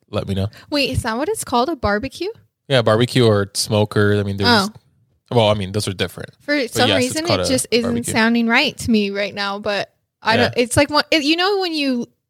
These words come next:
Speaker 2: say or read a word and then all of a sudden it's, like,
Speaker 1: Mm-hmm.
Speaker 2: not right in your head, even though it is right. That's what just happened to me
Speaker 1: Okay.
Speaker 2: when you did that.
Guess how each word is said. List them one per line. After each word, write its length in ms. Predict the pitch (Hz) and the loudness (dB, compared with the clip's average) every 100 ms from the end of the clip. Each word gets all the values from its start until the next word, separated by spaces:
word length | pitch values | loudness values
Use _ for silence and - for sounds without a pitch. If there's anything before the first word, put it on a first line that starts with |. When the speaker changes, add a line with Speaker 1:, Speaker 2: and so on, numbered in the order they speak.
| - | -8
Speaker 2:
say 400 | - 262 240 247 | 2 6 6 6
or 120 | 226 | 2
read 220 | 220 233 | 2 2
a 60 | 220 | 2
word 240 | 202 220 | 2 2
and 100 | 220 | 2
then 100 | 214 | 4
all 140 | 202 214 | 2 2
of 60 | |
a 80 | 220 | 0
sudden 300 | - 202 208 | 0 2 2
it's, 180 | 196 - | 0 -2
like, 220 | 190 - _ - | -2 -4 _ -4
Speaker 1:
Mm-hmm. 100 | 202 | 2
Speaker 2:
not 240 | 202 202 | 4 4
right 260 | 196 190 214 | 2 2 2
in 120 | 214 | 2
your 100 | 208 | 0
head, 220 | 220 202 | 0 0
even 220 | 208 208 | -2 -2
though 120 | 208 196 | 0 0
it 80 | |
is 140 | 196 233 | 0 0
right. 160 | 226 | 0
That's 220 | 208 214 247 | 2 0 -2
what 100 | 233 | -4
just 160 | 247 | -2
happened 320 | 220 208 196 | -2 -2 -4
to 40 | 196 | -2
me 40 | 202 | -2
Speaker 1:
Okay. 160 | 190 202 | 2 0
Speaker 2:
when 80 | |
you 60 | 196 | 0
did 100 | 185 | -6
that. 200 | 165 - | -10 -12